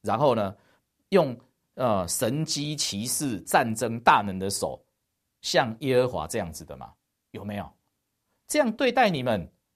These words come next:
让你们来认识他。为什么？”三十七节，“是因为他爱你们的列祖啦。”我们要注意哈，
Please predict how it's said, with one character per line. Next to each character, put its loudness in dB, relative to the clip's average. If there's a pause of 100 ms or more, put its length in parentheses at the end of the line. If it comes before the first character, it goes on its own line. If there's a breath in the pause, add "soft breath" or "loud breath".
让 4
你 -4
们 -6
来 2
认 2
识 -4
他。 2 (140)
为 0
什 0
么？” -4 (500)
三 0
十 -4
七 -4
节 -8 (300 loud breath)
，“是 2
因 0
为 4
他 0
爱 0
你 -4
们 -6
的 -2
列 0
祖 -12
啦。” -8 (800)
我 0
们 0
要 2
注 0
意 -2
哈， -4